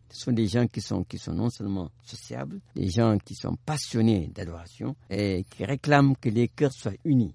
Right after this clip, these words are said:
par l'adoration, qui tendent leurs mains à tous les autres individus du monde et qui savent que ce qui nous unit, nous tous, c'est la terre que nous partageons et que c'est bien qu'on puisse régler nos problèmes dans le dialogue et dans l'entente.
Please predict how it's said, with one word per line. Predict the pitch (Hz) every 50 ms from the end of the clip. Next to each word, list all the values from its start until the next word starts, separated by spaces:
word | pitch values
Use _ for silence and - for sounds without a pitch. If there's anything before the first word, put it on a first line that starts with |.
| _ - -
par | - 87
l'adoration, | 85 92 87 80 87 78 85 85 - - 127 123 135 151
qui | - - 120
tendent | - 139 131 131 120 107
leurs | 101 107 120 110 92
mains | 107 110 110 104 - -
à | - 80 101
tous | - - 151
les | 143 131 120 - 127
autres | 120 113 - - -
individus | 117 127 123 110 110 101 104 92 90 80 69 -
du | 64 87
monde | 90 90 95 110 120 120 120 _ -
et | 120
qui | - -
savent | 127 - - 143 139 -
que | - 123 117 113 - _ _
ce | - - 143
qui | - 156
nous | 147 135 117
unit, | 101 120 123 127 117
nous | 110 107
tous, | - - 131 127 - - - -
c'est | _ - - -
la | - - - -
terre | - 95 82 76 - -
que | - 98
nous | 98 101
partageons | - - 110 - - 110 98 82 107 120 127 - - -
et |
que | - - 110
c'est | - - 117
bien | 98 92 107 123 131 127
qu'on | 123 - 123 113
puisse | 98 _ - 135 131 113 - - - - -
régler | 113 113 143 139 135
nos | 123 113 107
problèmes | - - - 98 98 107 107 110 _ - -
dans | - 87
le | 87 82
dialogue | 78 82 90 95 101 90
et | - -
dans | 80 80 76
l'entente. | 76 76 76 73 - - -